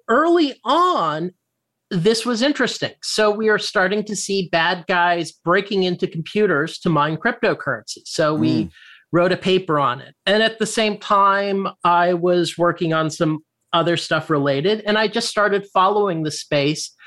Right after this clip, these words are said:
Speaker 1: for both academic and non-academic reasons, because let's face it,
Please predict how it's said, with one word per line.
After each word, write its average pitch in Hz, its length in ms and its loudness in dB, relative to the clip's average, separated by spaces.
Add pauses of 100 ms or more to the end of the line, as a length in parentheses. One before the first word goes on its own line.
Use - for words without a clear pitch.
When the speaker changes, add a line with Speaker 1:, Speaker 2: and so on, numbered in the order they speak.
(280)
Speaker 1:
for 196 120 2
both 196 340 2
academic 185 720 0
and 196 280 2
non-academic 151 880 0
reasons, 139 460 -4
because 180 580 0 (220)
let's 190 240 0
face 226 340 -2
it, - 120 -6